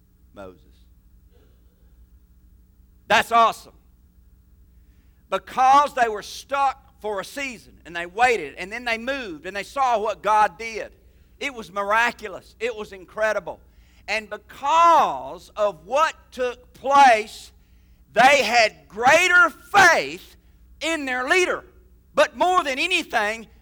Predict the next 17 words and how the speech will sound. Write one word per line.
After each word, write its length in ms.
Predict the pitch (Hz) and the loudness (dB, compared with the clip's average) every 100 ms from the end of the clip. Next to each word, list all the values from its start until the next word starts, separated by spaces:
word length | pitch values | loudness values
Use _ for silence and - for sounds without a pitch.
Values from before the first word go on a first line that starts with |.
| - | -2
they 120 | 233 | 0
had 260 | 240 233 | 0 -4
greater 540 | - 233 302 320 302 214 | -6 0 2 2 -2 -6
faith 560 | - 320 311 226 202 _ _ _ | -6 0 2 0 -6 _ _ _
in 160 | 220 220 | -10 -8
God. 400 | 208 202 143 - _ _ _ _ _ _ _ _ _ _ _ _ _ _ _ _ _ _ _ _ _ _ _ _ _ _ _ _ _ _ _ | -2 0 0 -4 _ _ _ _ _ _ _ _ _ _ _ _ _ _ _ _ _ _ _ _ _ _ _ _ _ _ _ _ _ _ _
I 140 | 143 156 | -2 -2
have 220 | 147 113 | -4 -14
mentioned 400 | 156 170 156 135 | -12 -12 -16 -20
this 160 | 135 _ _ _ _ | -20 _ _ _ _
book 220 | 156 147 | -10 -10
several 340 | - 175 147 127 | -10 -10 -10 -16
times 540 | 143 127 117 _ _ _ | -16 -14 -16 _ _ _
lately. 360 | 123 120 113 123 _ _ - 135 _ _ _ _ _ _ | -16 -14 -16 -20 _ _ -20 -20 _ _ _ _ _ _
It's 200 | 190 220 | -14 -14
just 320 | - 180 - | -18 -20 -20
a 80 | - | -20